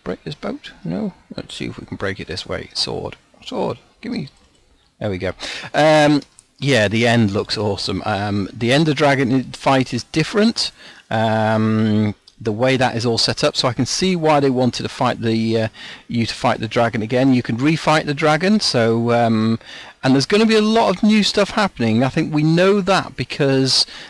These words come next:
um, they've already tweeted that a lot of stuff is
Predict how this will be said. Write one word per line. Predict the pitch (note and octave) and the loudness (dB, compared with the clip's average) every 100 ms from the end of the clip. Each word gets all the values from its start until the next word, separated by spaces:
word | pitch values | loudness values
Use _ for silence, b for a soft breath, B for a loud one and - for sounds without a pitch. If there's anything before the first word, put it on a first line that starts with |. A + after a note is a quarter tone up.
| B | B
um, | - A#2+ A#2+ B2 B2 B2 A#2 - _ _ _ _ - _ - | -2 2 2 4 4 2 0 -6 _ _ _ _ -20 _ -8
they've | B2+ C3 | -2 0
already | E3 F#3 | 2 2
tweeted | D#3+ - F3+ - | 2 0 0 0
that | G#2+ - | -2 0
a | |
lot | C3+ - | 0 0
of | - | -2
stuff | - D#3 B2+ - - | 0 0 -2 -4 -6
is | B2+ A#2+ A#2+ A#2 A#2 A2 - | 0 2 2 2 0 -2 -4